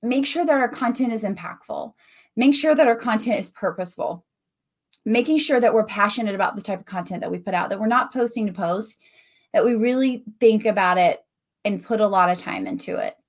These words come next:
Not a lot of time into it. We put a lot of thought into it. But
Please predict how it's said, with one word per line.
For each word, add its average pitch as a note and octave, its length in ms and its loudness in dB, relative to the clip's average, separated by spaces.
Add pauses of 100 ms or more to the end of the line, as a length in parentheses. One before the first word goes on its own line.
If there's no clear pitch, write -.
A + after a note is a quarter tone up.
(1500)
Not G3 200 -4
a F3+ 60 0
lot F3+ 160 0
of F3+ 80 -6
time - 220 -6
into - 180 -8
it. - 40 -6
We F3+ 80 -6
put G#3+ 160 -6
a G#3 40 0
lot G3+ 160 4
of F#3 100 -6
thought F#3+ 260 6
into F3 380 2
it. - 100 -4 (760)
But A#3 380 10